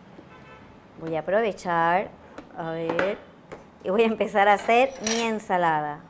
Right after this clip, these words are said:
Estoy haciendo lío. Para la ensalada fresca de ajonjolí necesitamos rábano, lechuga, pimiento morrón, tomatito cherry,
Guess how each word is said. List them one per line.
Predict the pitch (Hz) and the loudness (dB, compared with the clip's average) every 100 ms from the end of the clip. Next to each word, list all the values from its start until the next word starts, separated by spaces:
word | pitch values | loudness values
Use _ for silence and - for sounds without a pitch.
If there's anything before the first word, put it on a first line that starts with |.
| - - - - - - - | -20 -20 -20 -20 -20 -20 -14
Estoy | 190 185 | -4 -2
haciendo | 170 180 170 | -2 -4 -4
lío. | 170 170 151 151 - - - - - - _ _ - - | -4 -6 -8 -12 -20 -20 -20 -20 -20 -20 _ _ -20 2
Para | 190 196 | 8 10
la | 190 | 10
ensalada | 185 180 190 240 349 | 8 6 6 8 6
fresca | 359 196 175 - 170 | 4 2 2 2 4
de | 165 | 4
ajonjolí | 160 175 160 165 175 247 392 214 | 4 0 0 0 2 0 0 -2
necesitamos | 202 208 190 175 139 113 - - - - - - - - - - | 0 0 0 2 2 2 -8 -14 -16 -16 -18 -18 -18 -18 -20 -4
rábano, | 170 175 156 156 156 226 427 - - - - | 4 8 8 6 4 2 0 -4 -18 -20 -12
lechuga, | - 151 - 208 170 147 165 233 - - - - - - | -8 -8 -4 -2 0 0 2 2 -2 -12 -20 -20 -20 -8
pimiento | 185 175 202 277 311 | -2 0 2 2 2
morrón, | 311 190 175 156 185 285 - - - - | 2 2 2 2 -2 -8 -14 -20 -20 0
tomatito | 190 170 160 202 202 180 | 2 2 0 -2 0 0
cherry, | - 160 160 170 269 | 2 2 2 2 -2